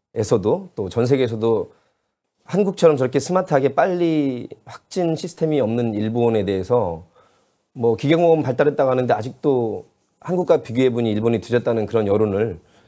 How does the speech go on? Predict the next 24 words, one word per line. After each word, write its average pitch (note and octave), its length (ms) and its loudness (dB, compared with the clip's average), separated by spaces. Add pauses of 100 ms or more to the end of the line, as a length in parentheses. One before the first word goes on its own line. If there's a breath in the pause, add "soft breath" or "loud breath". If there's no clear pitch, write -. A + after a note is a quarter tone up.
(120)
아무튼, G2+ 420 -4 (920 soft breath)
어, F#2+ 200 -8
입국 B2+ 260 0
금지를 C3+ 320 0
통해서, A#2 260 0
한국인 E3 360 0
입국 - 180 -6
금지를 G2+ 320 -4
통해서 G2+ 320 -2
아베 F#2+ 220 2
정권이 G2 600 -4 (760 soft breath)
되게 C#3 160 0
수가 A#3 260 4
낮아요. B2+ 500 4 (960)
고급스럽지가 F3 580 0
않고. F#2+ 340 -6 (640)
예. F#2 140 -2 (580 soft breath)
국내 F3+ 260 4
문제 F3+ 220 2
있으면 F3+ 640 0 (400)
바깥으로, D#3 560 2 (340)
어, G#2 380 0 (420)
속재앙을 E3+ 460 2
만들어서 A#2+ 800 2